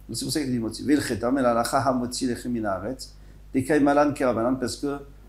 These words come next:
la halakha, elle est comme le Rabbanan, Damar Afik Mashma, que ce passage qui veut dire que ça fait sortir. Maintenant, qu'est-ce qu'on a gagné de dire ha Motzi ? On, puisque Motzi, ça marchait très bien d'après tout le monde. On a besoin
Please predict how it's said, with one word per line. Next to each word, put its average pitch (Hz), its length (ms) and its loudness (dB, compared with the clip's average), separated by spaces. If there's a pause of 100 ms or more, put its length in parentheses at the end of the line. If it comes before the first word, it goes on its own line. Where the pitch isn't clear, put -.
(240)
la 120 140 4
halakha, 127 360 4
elle 120 60 4
est 117 60 2
comme 123 160 -4
le 117 40 0
Rabbanan, 113 300 0
Damar 127 360 4
Afik 131 380 -4
Mashma, 127 480 -6 (240)
que - 100 -10
ce 107 120 -8
passage 127 280 -4
qui 123 100 -6
veut 117 100 -2
dire 135 160 -2
que - 40 -12
ça 113 120 -6
fait 110 140 -8
sortir. - 320 -10
Maintenant, 294 160 2
qu'est-ce - 180 -8
qu'on 170 100 2
a 147 80 4
gagné 113 380 -2 (520)
de 127 80 2
dire 131 380 6
ha 127 80 6
Motzi ? 120 420 4
On, 123 200 -4 (100)
puisque - 220 -2
Motzi, 170 360 4
ça 139 160 -4
marchait 113 380 -6
très - 160 -4
bien 135 100 2
d'après 127 220 -2
tout 127 80 -8
le 127 80 -6
monde. 107 220 -6
On 131 80 2
a 131 40 2
besoin 120 300 -6